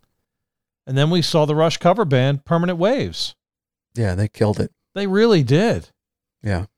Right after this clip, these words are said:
Speaker 1: They were great. And the thing I loved about the bands we saw is they didn't pick the obvious Rush songs to play.
Speaker 2: That's true.
Speaker 1: Permanent Waves opened with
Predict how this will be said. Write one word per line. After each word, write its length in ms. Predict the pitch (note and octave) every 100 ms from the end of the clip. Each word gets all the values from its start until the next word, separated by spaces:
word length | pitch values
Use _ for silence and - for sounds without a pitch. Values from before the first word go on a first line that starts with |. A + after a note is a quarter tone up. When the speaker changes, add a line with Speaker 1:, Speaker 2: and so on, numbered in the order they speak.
| _ _ _ D#3
Speaker 1:
They 80 |
were 140 | G3 F3+
great. 480 | C3 D#3 F#3 G2 -
And 160 | C3+ B2+
the 40 |
thing 240 | A#2 A3+ C4
I 80 | G#3+
loved 680 | C3+ C#3 F3+ B2+ G#2+ G#2+ - _ _ _ _
about 260 | C3 C3+ A#2
the 60 |
bands 380 | G#2+ C3 D3 C#3
we 120 | E3
saw 480 | D3 F3+ E3 F3 F#3+ -
is 160 | C3+
they 140 | C3 G#3
didn't 380 | A#3+ A3 G3 -
pick 420 | F3 F3 - - _ _ _ _
the 100 | C3 -
obvious 640 | B2+ C3 C3 C#3 B2+ -
Rush 240 | B2 B2+
songs 420 | - B2+ A2 G2+ -
to 100 | -
play. 520 | - A#2 F2 C#2+ - _ _ _ _ _
Speaker 2:
That's 200 | A2 -
true. 320 | - G#2+ F#2+ -
Speaker 1:
Permanent 300 | E3+ E3+ D#3
Waves 340 | D3+ D3+ C#3
opened 580 | B2+ C#3 - C#3 B2+ A#2
with 480 | A2+ B2 A2+ -